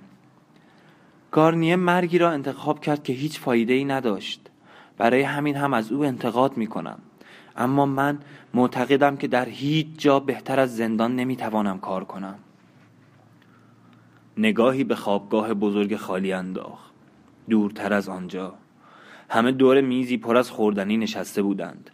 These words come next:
قهقهه می‌زدند و آوازهای مستانه می‌خواندند. می‌گویند که در سنت پلاژی شرایط زندان خیلی خوب است. درست است.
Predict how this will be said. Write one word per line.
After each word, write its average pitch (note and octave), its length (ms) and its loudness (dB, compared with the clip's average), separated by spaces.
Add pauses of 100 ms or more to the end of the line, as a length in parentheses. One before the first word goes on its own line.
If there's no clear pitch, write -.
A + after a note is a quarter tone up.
(360)
قهقهه G2+ 460 -2
می‌زدند G2+ 560 -2
و F#2 140 -2 (340)
آوازهای G2 720 -2
مستانه F#2 520 -8
می‌خواندند. F2+ 640 -10 (2250)
می‌گویند A#2+ 400 4
که D3+ 100 0
در A#2 180 4
سنت G#2+ 520 -2
پلاژی A2 540 0 (200)
شرایط G#2+ 440 2
زندان G#2+ 380 -2
خیلی A2 260 0
خوب G2+ 220 -6
است. - 400 -18 (1500)
درست A2+ 420 2
است. F#2 360 -6